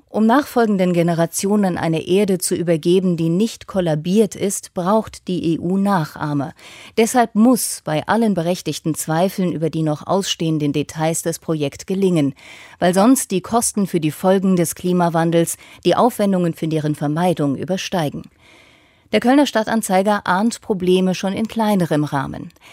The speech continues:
Der Green Deal wird kein Selbstgänger. Kritiker bringen sich schon links und rechts in Stellung. Den einen ist wieder mal alles zu spät und zu wenig,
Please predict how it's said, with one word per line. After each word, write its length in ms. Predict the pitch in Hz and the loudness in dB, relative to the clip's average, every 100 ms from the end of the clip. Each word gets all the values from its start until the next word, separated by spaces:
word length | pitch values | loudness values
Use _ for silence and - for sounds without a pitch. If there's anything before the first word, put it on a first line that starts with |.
| - - - | -20 -10 -4
Der 120 | 202 | 2
Green 320 | 262 294 254 | 6 8 6
Deal 260 | 202 247 226 | 4 2 2
wird 180 | 220 | 0
kein 320 | - 202 190 180 | -2 0 2 2
Selbstgänger. 720 | 160 147 - - 139 - - _ | 0 0 -4 -8 -6 -8 -10 _
Kritiker 440 | - 220 208 185 | -2 0 0 0
bringen 260 | 180 170 175 | 0 0 0
sich 160 | 170 | -2
schon 200 | - 190 | -4 -2
links 280 | 180 208 208 | 0 0 0
und 160 | 180 160 | -2 -2
rechts 300 | 156 151 - | -2 -2 -4
in 140 | 185 | -4
Stellung. 440 | - - 190 160 143 - - - | -2 0 2 2 0 -6 -20 -4
Den 100 | 214 | 0
einen 400 | 214 240 247 226 | 2 4 4 4
ist 220 | 202 180 | 2 -2
wieder 180 | 196 170 | -4 0
mal 160 | 156 151 | 0 0
alles 340 | 175 190 170 | 0 0 -2
zu 140 | - 156 | -6 -6
spät 540 | - - 175 202 - | -4 2 2 2 -2
und 180 | - 147 | -8 -6
zu 220 | 156 143 | -6 -2
wenig, 500 | 170 190 190 180 - | 0 2 0 -2 -8